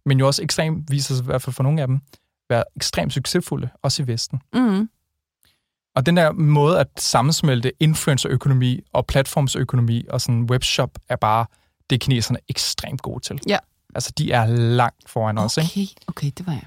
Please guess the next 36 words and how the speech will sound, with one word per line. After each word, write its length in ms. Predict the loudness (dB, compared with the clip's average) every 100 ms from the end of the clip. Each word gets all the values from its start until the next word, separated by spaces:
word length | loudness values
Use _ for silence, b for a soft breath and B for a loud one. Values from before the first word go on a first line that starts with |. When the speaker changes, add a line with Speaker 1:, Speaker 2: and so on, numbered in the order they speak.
| _
Speaker 2:
ikke 120 | -14 -12
klar 160 | -10
over. 140 | -8 -2
Speaker 1:
Altså, 140 | 2
hvis 80 | 2
du 80 | 2
er 20 |
en 40 | 2
stor 200 | 4 4
dansk 280 | 4 2
influencer, 400 | 0 0 0 0
så 140 | -2 -2
kan 120 | 0
du 100 | -2
tage, 500 | -2 0 2 2 0
måske 260 | -2 -4 -6
får 120 | -4
du 120 | -2
en 200 | 0 -2 -4 _ _ _ -2
all-inclusive 480 | 2 2 2 0 0 -2
rejse 240 | -2 -2
til 160 | -4 -4
Dubai 400 | -2 0 2 2
betalt, 400 | -2 -4 -2 -2
ikke? 120 | -2
Du 60 | -2
kan 80 | 0
måske 180 | 0 -2
også 160 | -4
lancere 220 | -2 -4
din 80 | -2
egen 120 | -2
produktserie 460 | -2 -2 -4 -4 -2
i 40 |
Netto, 320 | 0 0 0 -2
ikke? 140 | -2